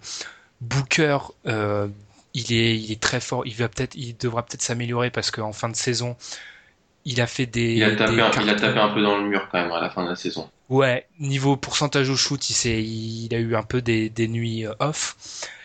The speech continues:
Speaker 1: Mais Bledsoe, c'est exactement ce qu'il leur faut parce qu'ils ont besoin de défense. Et Booker, c'est pas un bon défenseur. T J Warren, qui est pour moi le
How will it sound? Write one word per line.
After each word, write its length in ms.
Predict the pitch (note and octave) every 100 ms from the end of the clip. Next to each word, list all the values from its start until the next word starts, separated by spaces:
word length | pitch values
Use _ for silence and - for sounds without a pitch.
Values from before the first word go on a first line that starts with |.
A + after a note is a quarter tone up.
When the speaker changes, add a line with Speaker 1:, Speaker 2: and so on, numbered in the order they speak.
| - -
Speaker 1:
Mais 140 | B2+
Bledsoe, 380 | B2 C#3+ C#3 F3
c'est 140 | - A#2
exactement 360 | B2 - C3+
ce 100 | C3
qu'il 80 | -
leur 80 | A#2+
faut 100 | D#3
parce 180 | C3 -
qu'ils 320 | A#2+ - A2
ont 60 | A2
besoin 340 | A2+ A#2 A#2
de 100 | A#2 G#2
défense. 580 | - A#2 - C#3 D#3+ - - - - - _ _ -
Et 500 | B2 A#2 A2 A2 A#2+ - -
Booker, 640 | C3+ A2+ C3+ C3+ - D3 C#3+ -
c'est 200 | - -
pas 100 | A#2+
un 100 | A#2+
bon 120 | B2
défenseur. 560 | A#2+ A#2+ B2+ - C#3+ C#3+
T 160 | - C3
J 140 | A#2+
Warren, 500 | A#2+ B2 A#2+ A#2+ A2 - _ - -
qui 160 | -
est 20 |
pour 200 | A2+ A#2+
moi 140 | A#2
le 80 | A2+